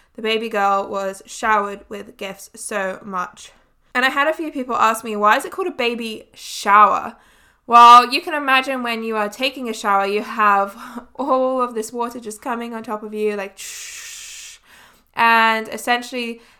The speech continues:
that's, we say, like, you are showering people with gifts. It's like you're giving them so many gifts. So that's kind of why it's called a baby shower. And this tradition, like I said, is popular in North America, and I know it's popular in other countries around the world,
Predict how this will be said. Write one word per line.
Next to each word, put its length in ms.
that's, 400
we 160
say, 300
like, 260
you 120
are 80
showering 680
people 260
with 120
gifts. 260
It's 100
like 160
you're 140
giving 340
them 140
so 280
many 220
gifts. 400
So 220
that's 220
kind 220
of 160
why 260
it's 200
called 240
a 60
baby 480
shower. 580
And 280
this 160
tradition, 400
like 220
I 80
said, 400
is 120
popular 380
in 100
North 260
America, 380
and 100
I 60
know 160
it's 120
popular 540
in 140
other 220
countries 420
around 240
the 80
world, 240